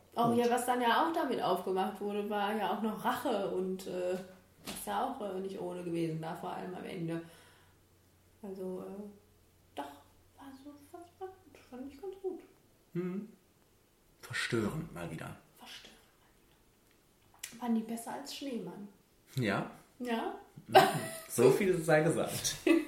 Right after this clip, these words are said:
Speaker 1: So viel sei verraten.
Speaker 2: Genau. Freut der Mann sich vielleicht auf Sicario zwei auch? Hat er den auch geschrieben?
Speaker 1: Er hat den, glaub ich, auch geschrieben.
Speaker 2: Ach,
Speaker 1: Tatsächlich, ja.
Speaker 2: wirklich?
Speaker 1: Ich meine, ja.
Speaker 2: Na dann.
Speaker 1: Ich meine.
Speaker 2: Ist ja vielleicht
Speaker 1: Will jetzt
Speaker 2: noch mal,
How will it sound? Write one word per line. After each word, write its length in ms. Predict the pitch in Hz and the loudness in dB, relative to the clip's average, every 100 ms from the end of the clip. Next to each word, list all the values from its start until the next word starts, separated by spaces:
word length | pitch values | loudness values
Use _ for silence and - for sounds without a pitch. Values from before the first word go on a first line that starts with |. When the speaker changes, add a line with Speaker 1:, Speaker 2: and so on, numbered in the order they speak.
| - 403 - - - - - - 160 330 - - | 0 0 2 0 0 -8 -16 -12 -12 -12 -18 -18
Speaker 1:
So 60 | 277 | -8
viel 100 | 403 415 | -6 -4
sei 140 | 359 - | -4 -4
verraten. 560 | 440 - - - 359 233 - _ _ _ _ | -6 -6 -6 -10 -12 -14 -18 _ _ _ _
Speaker 2:
Genau. 260 | - 107 101 92 _ _ _ _ _ _ _ _ - | -12 -10 -10 -14 _ _ _ _ _ _ _ _ -2
Freut 180 | 107 | 0
der 80 | 120 | 4
Mann 200 | 101 107 | 4 2
sich 200 | 110 - | 0 -6
vielleicht 340 | - 110 107 107 | -6 -2 -2 -2
auf 80 | |
Sicario 500 | 107 110 107 101 101 95 | -4 -6 -6 -4 -4 -6
zwei 300 | - 101 113 | -6 -4 -2
auch? 120 | 135 | -2
Hat 140 | - 113 | -4 -2
er 60 | |
den 120 | 104 | -2
auch 140 | 101 101 | -2 -2
geschrieben? 320 | - - 226 | -4 -2 -2
Speaker 1:
Er 40 | - | -2
hat 60 | |
den, 240 | 240 233 226 | -2 -2 -4
glaub 20 | |
ich, 80 | 220 226 | -6 -8
auch 40 | |
geschrieben. 300 | - - 285 247 | -10 -12 -2 4
Speaker 2:
Ach, 260 | 226 233 - | 4 4 -4
Speaker 1:
Tatsächlich, 560 | - - 240 - 196 - | -14 -12 -14 -10 -10 -6
ja. 100 | 127 | 0
Speaker 2:
wirklich? 600 | 208 277 - 76 92 - | 2 2 0 0 -2 -8
Speaker 1:
Ich 140 | 254 240 | -12 -12
meine, 380 | 269 302 285 220 | -12 -12 -12 -12
ja. 60 | 226 | -10
Speaker 2:
Na 140 | 101 | -8
dann. 500 | 85 85 92 156 202 - - - _ _ _ _ - | -2 2 2 2 0 -4 -20 -20 _ _ _ _ -20
Speaker 1:
Ich 120 | - | -10
meine. 400 | 339 226 180 202 - | -6 -4 -6 -8 -10
Speaker 2:
Ist 120 | - | -4
ja 80 | 135 | -2
vielleicht 280 | 139 139 - | 0 2 6
Speaker 1:
Will 60 | |
jetzt 60 | 226 | 6
Speaker 2:
noch 60 | |
mal, 60 | - | 8